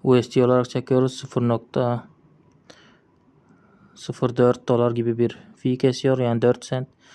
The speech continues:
Üç nokta on dokuz dolara pay adresime çekeceğim şimdi. Make a payout kısmına tıklıyoruz. Bakın send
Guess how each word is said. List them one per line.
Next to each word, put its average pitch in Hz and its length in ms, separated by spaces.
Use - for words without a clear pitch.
Üç - 140
nokta 120 280
on 117 100
dokuz 120 260
dolara 117 240
pay 120 320
adresime 117 420
çekeceğim 113 460
şimdi. 117 340
Make 123 380
a 117 40
payout 120 680
kısmına 120 600
tıklıyoruz. - 640
Bakın 113 320
send 120 320